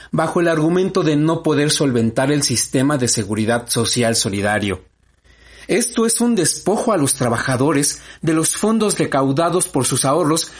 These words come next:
para entregárselos al capital financiero. Se abrieron cuentas bancarias individuales administradas por instituciones financieras privadas y ahí se depositaron los ahorros de los trabajadores para el retiro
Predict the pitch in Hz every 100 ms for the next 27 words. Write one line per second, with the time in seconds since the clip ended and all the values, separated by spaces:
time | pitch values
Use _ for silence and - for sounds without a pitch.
0 | - 156 151 156 170 156 151 233 247 160
1 | 143 135 127 131 127 - 151 151 139 120
2 | 110 - 127 117 - - _ _ _ _
3 | _ _ _ _ _ _ _ _ - -
4 | 123 117 135 147 143 135 143 143 135 113
5 | 110 110 135 139 - 123 113 110 104 104
6 | 123 131 101 - - - - 131 127 139
7 | 139 131 156 160 156 156 135 123 - 135
8 | 120 117 147 143 143 123 117 113 143 139
9 | 135 113 113 135 107 104 - - - -
10 | 170 170 143 139 175 262 269 - - -
11 | 165 151 156 143 135 - 190 196 180 156
12 | - 151 170 165 175 151 131 - 139 123
13 | 117 143 156 165 - 123 113 107 120 185
14 | 147 143